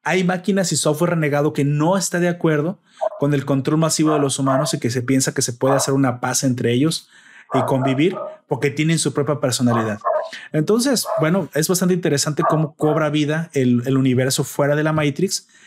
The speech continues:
que es precisamente el uni-, el mundo real, ¿no? Pues al final se tiene que, que definir. Matrix tres no, no cierra nada. Simplemente Matrix tres cierra una paz que sabemos que, pues, no, no, no está solucionando el verdadero problema. Y el verdadero problema es,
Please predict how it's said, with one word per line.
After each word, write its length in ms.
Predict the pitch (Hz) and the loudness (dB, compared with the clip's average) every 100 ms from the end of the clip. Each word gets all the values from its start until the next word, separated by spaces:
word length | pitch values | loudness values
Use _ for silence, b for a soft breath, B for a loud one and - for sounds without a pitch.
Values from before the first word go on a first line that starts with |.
| b b - | b b -2
que 120 | 156 | 0
es 120 | 170 | 0
precisamente 720 | 180 180 175 185 175 165 170 | 0 0 2 0 2 2 2
el 80 | 156 | 2
uni-, 240 | 143 135 127 | 4 2 0
el 180 | 131 123 | -2 0
mundo 240 | 139 147 | 0 0
real, 280 | 147 170 139 | 2 0 0
¿no? 200 | 143 147 | -2 -4
Pues 200 | 117 117 | -4 -2
al 80 | 123 | -2
final 220 | 127 135 | 0 0
se 80 | 139 | 0
tiene 300 | 143 147 143 | 0 0 0
que, 380 | 147 143 131 123 b b b b b _ - | 0 2 0 -4 b b b b b _ -2
que 100 | 143 | 0
definir. 360 | 143 151 165 | 0 0 0
Matrix 340 | 175 220 233 - | 0 0 -2 0
tres 200 | 233 220 | 2 2
no, 120 | 220 220 | 2 0
no 100 | 190 | -2
cierra 320 | 180 214 214 175 | 2 2 2 2
nada. 400 | 147 170 127 - B B B B | 2 0 -2 -8 B B B B
Simplemente 640 | 160 160 185 185 175 190 | 0 2 2 2 0 2
Matrix 360 | 180 175 175 - | 2 0 -4 0
tres 220 | 180 175 | 0 0
cierra 380 | 180 170 160 170 | 0 0 0 2
una 300 | 170 170 170 | 2 0 0
paz 360 | 151 165 - | -2 -2 -2
que 120 | - 143 | -2 0
sabemos 480 | 139 131 147 147 - | 0 2 0 0 0
que, 320 | 131 107 - | 0 0 -2
pues, 200 | - 127 131 | -2 0 2
no, 80 | 135 - | 0 0
no, 140 | 156 151 | 0 0
no 60 | |
está 140 | 151 170 | 0 2
solucionando 440 | 170 131 143 143 | 2 2 0 2
el 40 | 131 | 2
verdadero 260 | 127 131 | 2 0
problema. 500 | 123 127 143 135 _ _ - B B B | 0 0 0 -2 _ _ -20 B B B
Y 80 | 143 | -2
el 100 | 143 | 0
verdadero 380 | 135 135 151 160 | 0 0 0 -2
problema 440 | 147 139 147 151 | -2 0 0 -2
es, 520 | 135 135 143 - - | 0 0 0 -4 -10